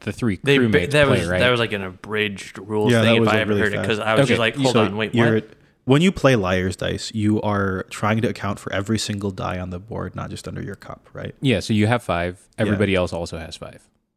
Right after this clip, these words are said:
Speaker 3: Yes, you all, everyone has five D sixes, right? And so
Speaker 1: Yeah.
Speaker 3: when, when, uh, Davy Jones says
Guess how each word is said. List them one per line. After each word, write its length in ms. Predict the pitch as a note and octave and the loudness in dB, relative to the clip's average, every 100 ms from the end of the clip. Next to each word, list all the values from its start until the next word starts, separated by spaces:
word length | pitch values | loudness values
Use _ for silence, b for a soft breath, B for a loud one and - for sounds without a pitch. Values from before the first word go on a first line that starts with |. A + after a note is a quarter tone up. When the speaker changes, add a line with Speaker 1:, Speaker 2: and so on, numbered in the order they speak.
| _ | _
Speaker 3:
Yes, 260 | G2+ F#2+ - | -8 -8 -6
you 140 | G#2+ | -2
all, 240 | G2+ G#2+ - | 0 -2 -2
everyone 280 | A2+ A#2+ A#2 | 0 2 2
has 100 | A2 | 0
five 300 | - G#2 G#2 | -2 -2 0
D 100 | G#2+ | -2
sixes, 520 | - - - - - | -4 -12 -14 -16 -10
right? 180 | G2 - | -8 -6
And 120 | G#2 | -2
so 180 | A2 A#2 | 2 2
Speaker 1:
Yeah. 60 | A2 | 2
Speaker 3:
when, 340 | A2+ A#2+ A#2+ _ - _ _ _ - | 2 2 0 _ -20 _ _ _ 0
when, 420 | B2+ C3 B2+ B2+ | 4 4 2 0
uh, 280 | A#2+ A#2 A#2 | 2 4 4
Davy 420 | A2+ A2 C3 D3+ | 2 2 2 2
Jones 440 | A#2+ G#2+ G#2+ G2 - | 2 2 2 -2 -8
says 480 | - G2+ F#2+ - | -6 -4 -4 -6